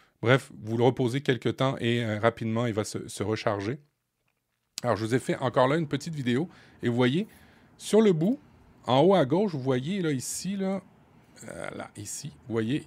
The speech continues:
qu'il s'appaire en appuyant deux fois dessus. Boum, il va s'appairer directement au iPad. Et vous pouvez dessiner, euh, super facilement avec ça,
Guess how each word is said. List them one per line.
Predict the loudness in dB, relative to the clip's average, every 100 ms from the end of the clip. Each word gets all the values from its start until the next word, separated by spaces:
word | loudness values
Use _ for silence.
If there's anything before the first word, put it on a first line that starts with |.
| -10
qu'il | -6 -4
s'appaire | 0 0 0 0
en | -2
appuyant | -4 -4 -4
deux | -2 -4
fois | -4 -6
dessus. | -6 -6 -8 -10 -12 -6
Boum, | 0 0 -2 -8 _ _ _ -4
il |
va | -2 0
s'appairer | 0 0 0 0 -2 -4 -10 _ _ _ _ _ _ -20 _ _ _ _ _ _ -20 -20 -20 -16
directement | -2 2 2 2 2 2 0 -4 -16 _ 0
au | 4
iPad. | 4 6 4 4 -2 -10 -20 _
Et | 4
vous | 4
pouvez | 4 4 6
dessiner, | 6 4 2 0 0 2 0
euh, | -2
super | -2 -6 0 2 2 0
facilement | -8 -6 -6 -6 -4 -4 -2
avec | -4 -6
ça, | -4